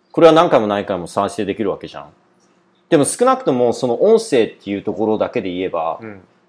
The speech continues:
Speaker 1: もうすでにデジタル化されてあるわけで。
Speaker 2: うん。
Speaker 1: でも多分それが、もう聞いたっていう感覚の中で、僕たちの、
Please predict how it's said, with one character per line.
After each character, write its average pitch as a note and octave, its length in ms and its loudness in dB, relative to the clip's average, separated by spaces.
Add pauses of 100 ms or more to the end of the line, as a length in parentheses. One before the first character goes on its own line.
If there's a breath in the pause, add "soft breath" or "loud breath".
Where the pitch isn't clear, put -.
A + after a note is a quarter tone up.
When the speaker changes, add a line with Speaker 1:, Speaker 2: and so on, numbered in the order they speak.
(300)
Speaker 1:
も C#3 240 2
う G#2+ 40 -2
す - 200 -10
で D#3 140 2
に G2 380 -6 (280)
デ A#2 100 -4
ジ - 140 -8
タ C3 100 6
ル A#2 80 2
化 A#2 100 2
さ A#2+ 140 0
れ G#2 120 2
て G#2+ 100 0
あ G#2 80 6
る F#2+ 100 -2
わ D#2 80 -8
け E2+ 140 -10
で。 E2+ 80 -12
Speaker 2:
う E2 40 -8
ん。 G2 200 -12 (480)
Speaker 1:
で E3+ 100 2
も C#3+ 80 0
多 G#3 140 -4
分 E3+ 160 0
そ - 220 -2
れ G#3+ 100 0
が、 A#3 480 4 (1000)
も D#3 120 -2
う - 20 -4
聞 - 260 -4
い A#3+ 80 -6
た C4+ 120 6
っ - 200 -4
て - 160 -6
い G#2 120 -2
う G#2 80 -2
感 C3 260 -2
覚 D3+ 200 -2
の D3+ 100 -2
中 D3 220 -4
で、 F2+ 440 -2 (200)
僕 F3 280 -2 (500)
た A#2+ 140 0
ち - 300 -12
の、 F#2 440 -4